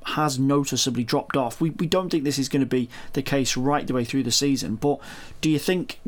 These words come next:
Kane has now put himself in a position where he just has to hit par for this season, make sure there's not too many issues, so that come next summer, whether it's City, whether it's somebody else,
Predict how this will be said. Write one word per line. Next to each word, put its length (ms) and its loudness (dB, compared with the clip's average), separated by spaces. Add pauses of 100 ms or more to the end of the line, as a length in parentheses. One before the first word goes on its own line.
(140)
Kane 340 0
has 120 0
now 140 2
put 220 -2
himself 360 0
in 80 0
a 60 0
position 500 0
where 320 0 (320)
he 140 -2
just 220 0
has 120 0
to 100 -10
hit 300 -4
par 300 0
for 140 -4
this 180 0
season, 500 0 (240)
make 220 0
sure 240 0
there's 160 0
not 160 -2
too 180 2
many 240 2
issues, 460 0 (200)
so 220 0
that 220 -2 (180)
come 240 2
next 280 0
summer, 280 2
whether 240 0
it's 100 -2
City, 320 2
whether 220 0
it's 80 -2
somebody 340 2
else, 320 0